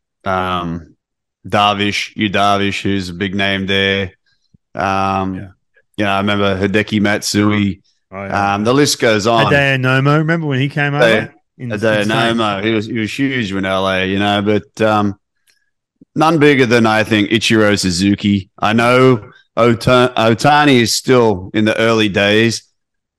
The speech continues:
Speaker 1: but, uh, for me, Ichiro <clears throat> takes the cake. He's still
Speaker 2: Yeah.
Speaker 1: got it. He still
Speaker 2: Sure.
Speaker 1: holds the title. And it, it's, you know, the title's always there to be taken, you know?
Speaker 2: Bloody hell.
Speaker 1: And Ohtani's on the road to take it,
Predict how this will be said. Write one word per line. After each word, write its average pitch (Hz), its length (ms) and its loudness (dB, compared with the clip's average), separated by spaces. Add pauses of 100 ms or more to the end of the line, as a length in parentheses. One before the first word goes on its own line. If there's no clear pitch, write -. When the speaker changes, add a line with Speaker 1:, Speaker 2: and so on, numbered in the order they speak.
(140)
Speaker 1:
but, 101 440 -2
uh, 104 320 2
for 117 180 -2
me, 135 420 4
Ichiro 110 720 2 (280)
<clears throat> - 240 -14
takes 113 280 -2
the 92 80 -4
cake. 98 460 -2
He's 104 160 -4
still 117 220 2
Speaker 2:
Yeah. 95 60 -2
Speaker 1:
got 104 200 2
it. 104 240 0
He 104 60 -6
still 135 240 0
Speaker 2:
Sure. 117 80 4
Speaker 1:
holds 110 260 2
the 101 80 -4
title. 101 560 0 (380)
And 107 380 0
it, 110 180 2
it's, - 520 -2
you 135 80 0
know, 113 80 2
the 120 80 4
title's 151 480 2
always 127 280 2
there 117 160 2
to 120 80 0
be 101 140 -4
taken, 156 580 0 (120)
you 123 140 2
know? 147 220 2 (640)
Speaker 2:
Bloody 104 200 -18
hell. 107 80 -2
Speaker 1:
And 113 340 2
Ohtani's 120 600 2
on 110 120 2
the 104 100 2
road 104 280 0
to 95 60 -6
take 117 440 -2
it, 92 220 -6